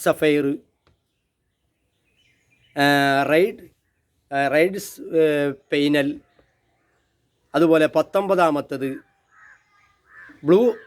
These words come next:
പെയ്നൽ, അതുപോലെ ഇരുപതാമത്തത് യെല്ലോ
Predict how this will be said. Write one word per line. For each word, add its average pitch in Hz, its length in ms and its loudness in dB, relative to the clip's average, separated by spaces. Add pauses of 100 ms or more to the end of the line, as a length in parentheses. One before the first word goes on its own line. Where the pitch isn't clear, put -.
(1080)
പെയ്നൽ, 147 360 2 (1900)
അതുപോലെ 165 420 2 (500)
ഇരുപതാമത്തത് 151 840 0 (2250)
യെല്ലോ 185 360 4